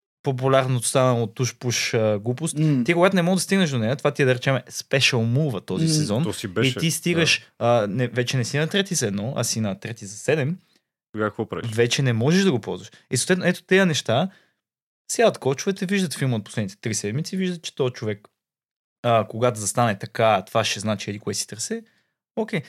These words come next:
Speaker 1: затова тук пък идва сложността на плейбука, което може би е по-скоро обвинение към офанзивния координатор на Майами, макар че това е такова едно, кои сме ние, че да коментираме тия хора, както и да е.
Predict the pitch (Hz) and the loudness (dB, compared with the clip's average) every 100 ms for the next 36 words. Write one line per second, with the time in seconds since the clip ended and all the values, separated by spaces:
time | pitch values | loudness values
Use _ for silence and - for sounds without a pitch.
0 | _ 120 120 139 151 - - 127 151 147 | _ -4 -2 0 0 -2 -8 -4 -2 0
1 | 156 - - 123 110 - 139 131 127 127 | -2 -2 -6 -4 -2 -2 -2 0 0 0
2 | 101 131 170 _ _ _ _ - 135 - | -2 -6 -6 _ _ _ _ 0 0 2
3 | 127 123 131 143 131 123 120 - 131 - | 0 2 2 2 0 0 0 -2 -6 -2
4 | 143 139 110 110 127 127 117 107 98 98 | 0 0 0 -2 0 -2 -2 -4 -4 -2
5 | 131 185 131 123 110 98 107 104 101 123 | 2 2 0 -2 -4 -4 -6 -6 0 2
6 | 165 147 131 160 - 185 170 - 180 175 | 2 0 -2 -6 -4 -4 -4 -2 0 0
7 | 160 170 - _ _ _ - - 139 135 | 0 -2 -8 _ _ _ -6 -4 -2 -2
8 | 147 - 113 120 113 123 110 98 110 101 | 0 -2 -4 -2 -2 -2 -2 -4 -6 -2
9 | 156 185 165 131 139 | -2 0 -2 -2 -4